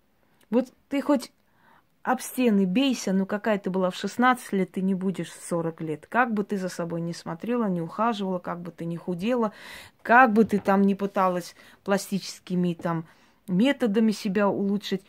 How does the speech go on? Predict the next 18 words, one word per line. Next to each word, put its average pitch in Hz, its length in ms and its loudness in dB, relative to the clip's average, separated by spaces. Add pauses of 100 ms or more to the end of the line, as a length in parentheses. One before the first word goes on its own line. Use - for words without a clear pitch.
(200)
у 208 80 -2
тебя 240 360 4
тело 262 340 4
будет 190 320 0
сопротивляться, 190 800 -2
оно 214 160 2
все 240 220 2
равно 277 320 4
не 208 120 6
будет 170 380 -4
такой. - 460 -10 (500)
Конечно, 233 480 6
мы 208 140 6
можем 214 320 4
получить 220 420 -2
красивое 190 500 0
тело, 190 300 2
но 185 200 2